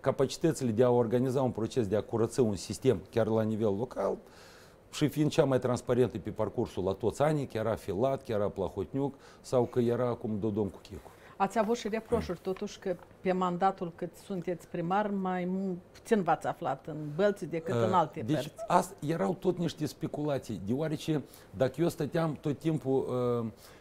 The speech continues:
Speaker 1: uh, uh, pe la rugăciuni sau pe malul mării, cum o face Dodon, eu aveam să accept ace-, aceste acuzații, dar în momentul când eu tot timpul demonstram, sunt în Moscova, sunt în Geneva, sunt în Baden-Baden, deci, uh,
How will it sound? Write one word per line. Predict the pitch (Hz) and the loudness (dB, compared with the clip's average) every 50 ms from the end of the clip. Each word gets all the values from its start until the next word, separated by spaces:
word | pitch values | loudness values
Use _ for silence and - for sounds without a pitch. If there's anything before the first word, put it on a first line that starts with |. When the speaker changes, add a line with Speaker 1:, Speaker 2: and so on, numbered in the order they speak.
| - - | -10 -4
Speaker 1:
uh, | - 117 | -2 0
uh, | 113 113 113 110 110 107 98 - - - - - - | 2 2 2 0 0 -2 -6 -10 -14 -20 -20 -20 -4
pe | - 131 | 2 4
la | 135 131 131 127 | 4 6 6 6
rugăciuni | 127 131 127 120 139 135 - 147 147 143 135 - | 6 6 6 6 6 4 4 2 2 2 2 0
sau | - - 123 117 | 0 0 0 0
pe | - - | 0 0
malul | 113 127 135 127 120 135 | 0 2 2 2 4 4
mării, | 156 202 220 196 165 | 4 4 6 6 4
cum | - - 117 107 | 4 4 2 2
o | 98 | 2
face | - 110 95 85 - 98 | 2 0 0 0 -2 -2
Dodon, | 85 95 95 90 95 87 78 73 | 0 0 0 2 0 -2 -2 -2
eu | - 208 - 226 208 175 | -2 2 4 6 6 6
aveam | 156 135 156 170 170 165 156 - - - - - - - - - - - - | 6 6 4 4 4 4 2 -2 -6 -20 -20 -20 -20 -20 -20 -20 -20 -20 -14
să | - - 160 | 0 4 4
accept | 147 - - - 175 - - 123 | 4 6 6 6 6 6 4 0
ace-, | 107 - - 110 98 - - | -2 0 0 -2 -2 0 2
aceste | 107 107 - - 120 - - 113 | 0 0 0 0 -4 -2 -2 -2
acuzații, | 101 95 - 110 101 110 98 - - 95 | -2 -2 -2 -2 0 0 0 0 -2 -4
dar | 85 85 117 120 | -2 0 0 0
în | 135 127 | 0 0
momentul | 139 143 147 170 180 180 - - 120 | 0 0 0 0 0 0 -2 -4 -2
când | - 131 127 127 | -2 0 2 2
eu | 151 135 | 0 0
tot | - - 127 - | 0 -2 -2 0
timpul | - 135 120 123 113 | 0 -2 0 0 2
demonstram, | 113 110 117 113 - - 92 80 - - - | 2 2 2 2 0 0 -2 -2 -4 -8 -14
sunt | - - - 151 147 147 | -4 0 2 2 4 4
în | 139 | 4
Moscova, | 123 113 113 - - 131 131 - - | 4 4 4 2 0 -4 -8 -8 -8
sunt | - - 139 131 - 131 | -6 -2 -2 0 2 2
în | 127 120 | 2 2
Geneva, | 98 120 113 104 107 107 120 123 | 2 2 4 4 4 4 2 0
sunt | - - - 131 123 - | -2 0 0 0 2 2
în | 139 120 | 2 2
Baden-Baden, | 107 120 117 104 113 104 110 120 127 135 110 87 | 4 4 4 4 2 4 4 4 4 2 0 -2
deci, | 110 127 127 - | 0 0 -2 -2
uh, | - - - - - - - - - - - 123 120 113 | -4 -14 -20 -20 -20 -20 -20 -18 -8 -4 -2 0 0 -2